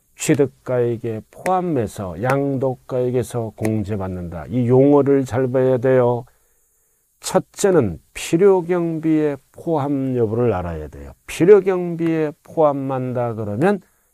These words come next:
양도가액에서 공제받는 거고,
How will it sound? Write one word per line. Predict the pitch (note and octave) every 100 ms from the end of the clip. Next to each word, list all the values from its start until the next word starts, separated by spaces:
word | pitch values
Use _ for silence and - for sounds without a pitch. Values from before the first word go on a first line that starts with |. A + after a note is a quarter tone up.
| -
양도가액에서 | G#2+ G#2 G2 C3 F3+ - E3 E3 D3+ D3+ C3 C#3+ C3 C3
공제받는 | G2 G2 B2 D#3+ C3+ A#2 G#2
거고, | F#2+ F2 D2+